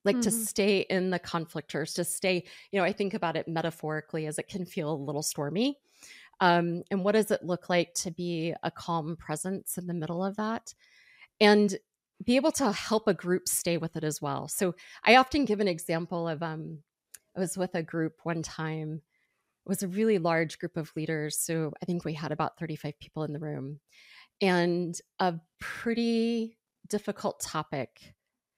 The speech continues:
Speaker 1: had been bravely introduced by two people in that group. And it was, um, it was not an easy topic for that group to talk about at all. And so, um,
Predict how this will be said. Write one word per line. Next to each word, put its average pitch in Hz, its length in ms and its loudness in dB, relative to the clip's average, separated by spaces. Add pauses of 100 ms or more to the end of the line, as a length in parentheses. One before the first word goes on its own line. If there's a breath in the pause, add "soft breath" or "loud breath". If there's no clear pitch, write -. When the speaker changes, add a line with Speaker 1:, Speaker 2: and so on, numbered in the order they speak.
Speaker 1:
had 190 340 0
been 170 400 2
bravely 190 680 0
introduced 170 880 -4
by 165 120 -2
two - 200 -6
people 156 520 -6 (300)
in 165 160 -4
that 147 220 -6
group. 156 300 -6 (960 loud breath)
And 202 220 8
it 214 180 6
was, 196 420 6 (100)
um, 160 500 0 (240)
it 220 60 8
was 208 160 8
not 202 220 4
an 185 180 2
easy 208 280 -2
topic - 480 -6
for - 160 -8
that 175 200 0
group 185 240 -4
to - 80 -8
talk - 280 -6
about 175 240 -2 (160)
at 165 160 4 (160)
all. 143 420 -2 (500 loud breath)
And 190 200 4
so, 180 680 2 (160)
um, 165 400 -4